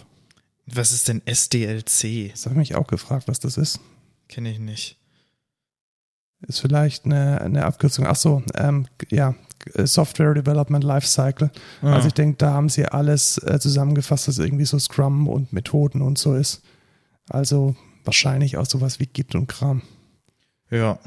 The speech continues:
Speaker 2: Ähm, dann, was ist denn besonders stark vonnöten gerade?
Speaker 1: Automation.
Speaker 2: Automation tatsächlich.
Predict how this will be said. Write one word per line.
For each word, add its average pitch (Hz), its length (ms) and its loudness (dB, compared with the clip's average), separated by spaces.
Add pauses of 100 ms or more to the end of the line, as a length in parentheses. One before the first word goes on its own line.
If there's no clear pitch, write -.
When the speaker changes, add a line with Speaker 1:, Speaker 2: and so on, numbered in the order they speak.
(460)
Speaker 2:
Ähm, 147 480 2
dann, 160 400 2
was 160 200 0
ist - 300 0
denn 160 180 4
besonders 160 640 2
stark 143 540 2
vonnöten 151 680 2
gerade? 139 680 0
Speaker 1:
Automation. 117 840 0 (120)
Speaker 2:
Automation 180 600 0
tatsächlich. 139 640 -2